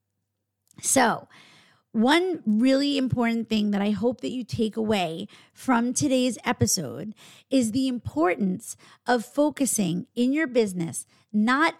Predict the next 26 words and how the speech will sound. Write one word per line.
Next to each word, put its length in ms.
only 640
on 260
attracting 540
clients, 640
but 400
also 720
on 260
building 680
relationships 1160
with 320
other 400
people 680
that 260
would 240
not 320
necessarily 540
be 140
your 200
ideal 280
client, 500
but 160
that 200
would 220
become 720
your 340
biz, 560